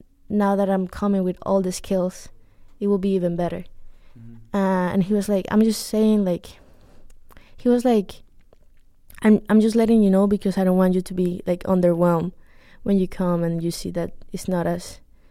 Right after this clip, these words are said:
Speaker 2: Mm-hmm.
Speaker 1: hard or whatever." And I was like, "No, because it's an experience still, and, like, you, I can gain tr-, so much through it still, and I can even, like, bring more to the table and help them more, which at the end, that's what matters. Like,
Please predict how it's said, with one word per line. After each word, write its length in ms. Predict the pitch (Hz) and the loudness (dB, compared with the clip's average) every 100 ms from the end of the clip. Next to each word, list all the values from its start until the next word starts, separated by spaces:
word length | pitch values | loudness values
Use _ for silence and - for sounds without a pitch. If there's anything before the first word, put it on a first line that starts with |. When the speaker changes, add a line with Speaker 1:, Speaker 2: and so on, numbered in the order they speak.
| - | -20
Speaker 2:
Mm-hmm. 200 | 127 120 117 - - 190 | -20 -20 -20 -20 -6 0
Speaker 1:
hard 260 | 175 170 | 2 2
or 100 | 175 165 | 0 0
whatever." 460 | 165 165 165 180 - - - - - - | -2 -2 -4 -6 -8 -12 -14 -18 -18 -6
And 420 | 214 208 190 185 - - | 0 4 4 2 -2 0
I 80 | 208 | 0
was 140 | 202 | 2
like, 140 | 196 | 0
"No, 380 | 180 175 220 220 | 0 0 2 0
because 600 | 170 175 - 170 160 - - - | -2 -6 -6 -6 -6 -10 -18 -8
it's 180 | - - | -6 -2
an 80 | 220 | -4
experience 480 | 190 - 262 302 - | -4 -6 -6 -6 -8
still, 400 | - 165 - - | -10 -8 -8 -6
and, 160 | 196 180 | -2 -2
like, 200 | 175 180 | -4 -8
you, 100 | 202 - | -14 -6
I 80 | 196 | -4
can 200 | 202 202 | -2 0
gain 280 | 190 190 190 | 0 0 -2
tr-, 200 | - - | -6 -16
so 300 | - - 214 | -14 -2 2
much 400 | 196 185 175 - | 2 2 -2 -8
through 180 | - 175 | -2 4
it 300 | 175 170 - | 4 2 -4
still, 400 | - - 175 165 - - - | -10 -2 -2 -2 -8 -20 -12
and 140 | - 208 | -2 0
I 40 | |
can 180 | 196 226 | 0 0
even, 200 | 214 220 | 2 0
like, 140 | 196 | -2
bring 320 | 180 196 208 190 | -2 0 2 4
more 180 | 190 | 2
to 140 | 233 214 | 2 -2
the 80 | 170 | -4
table 420 | - 170 170 165 | -4 -6 -6 -6
and 120 | 170 | -6
help 280 | 165 185 190 | -4 -6 -4
them 120 | 185 | -4
more, 340 | 160 165 175 196 - - - - | -2 -2 -2 -4 -14 -20 -20 -10
which 180 | - 208 | -8 -4
at 140 | 208 | -4
the 100 | 185 | 0
end, 160 | 196 196 | 0 0
that's 220 | 196 - | -2 -2
what 180 | 190 - | -6 -2
matters. 400 | 196 190 170 - | -2 -2 -4 -6
Like, 320 | 160 156 - | -8 -8 -14